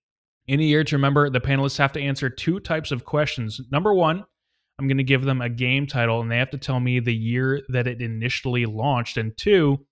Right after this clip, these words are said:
I'm gonna give the panelists a year and a platform, and they have to try to tell me the highest scoring game on that platform in the given year.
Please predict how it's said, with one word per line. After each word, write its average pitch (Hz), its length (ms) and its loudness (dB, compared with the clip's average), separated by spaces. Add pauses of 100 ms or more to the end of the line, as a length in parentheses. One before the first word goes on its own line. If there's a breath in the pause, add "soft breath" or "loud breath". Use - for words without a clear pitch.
(420)
I'm 127 80 -6
gonna 127 140 0
give 123 180 2
the 117 80 -2
panelists 120 420 -2
a 127 60 -4
year 127 320 0
and 120 140 -4
a 110 40 -6
platform, 147 600 2
and 135 100 0
they 147 80 4
have 156 140 0
to 147 80 -12
try 147 180 0
to 135 80 0
tell 131 220 -2
me 127 180 0
the 120 160 0
highest 139 680 0
scoring 131 540 -2
game 120 380 -2
on 120 220 -2
that 147 260 -2
platform 135 600 0 (440)
in 147 200 -2
the 147 100 -2
given 123 460 -2
year. 113 600 0